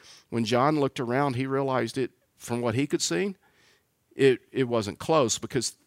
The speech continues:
it wasn't turning out the way that he expected. And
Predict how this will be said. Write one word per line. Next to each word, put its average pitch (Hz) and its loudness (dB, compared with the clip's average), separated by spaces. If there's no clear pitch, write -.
it 113 -2
wasn't 131 -2
turning 127 -2
out 123 -2
the 127 -4
way 110 0
that 95 -4
he 95 -4
expected. 92 -6
And 95 -8